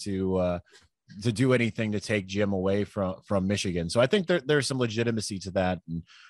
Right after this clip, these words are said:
I think that if you were power ranking jobs that he was gonna have, I think it was probably, uh, it probably would have gone Miami before Minnesota. The, the issue is,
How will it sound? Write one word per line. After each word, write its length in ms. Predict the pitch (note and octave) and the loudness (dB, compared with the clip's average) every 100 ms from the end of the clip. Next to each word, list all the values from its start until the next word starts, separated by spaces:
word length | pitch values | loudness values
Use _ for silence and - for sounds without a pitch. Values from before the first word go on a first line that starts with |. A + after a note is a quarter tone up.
| _ | _
I 100 | F2+ | 0
think 180 | C3 A#2 | 2 4
that 160 | A#2+ A2+ | 6 4
if 140 | G#2+ | 4
you 80 | G#2+ | 2
were 80 | G2 | 2
power 320 | G#2+ A2 A2 | 2 4 4
ranking 400 | A2 G2 G#2+ G2+ | 2 0 -2 0
jobs 380 | G#2 G2+ G2+ G2 | 2 2 0 -2
that 120 | F2+ | -4
he 80 | G2 | -4
was 160 | F#2 | -4
gonna 160 | F2+ F#2 | -2 -2
have, 320 | F#2 G2 G2 | -2 0 0
I 80 | F#2 | -2
think 240 | A2 F#2+ | -2 -4
it 80 | G2+ | -2
was 140 | F#2 | -4
probably, 720 | - F#2+ F#2+ F#2 F#2 F2+ F2+ - _ _ _ | -2 -2 0 0 0 0 -2 -6 _ _ _
uh, 280 | F2+ F#2 F2+ | 2 2 2
it 140 | - G#2 | 0 0
probably 280 | A#2 A2 G#2+ | 2 2 2
would 140 | G#2 | 2
have 120 | A#2+ | 0
gone 440 | A2+ G#2 G2 F#2+ - | 0 0 0 -2 -4
Miami 400 | F#2+ G2 F#2+ F#2+ | -2 0 0 -2
before 380 | F2 F2+ G2+ F#2 | -4 -4 -2 -2
Minnesota. 580 | F2+ F#2 - F#2 F2+ F2+ | 0 -4 -2 -2 -2 -2
The, 160 | E2+ - - | -6 -10 -12
the 100 | - _ - | -14 _ -4
issue 440 | A2 - G2+ G2+ | -4 0 2 4
is, 420 | A2+ G#2 F#2+ G2 | 4 4 2 -2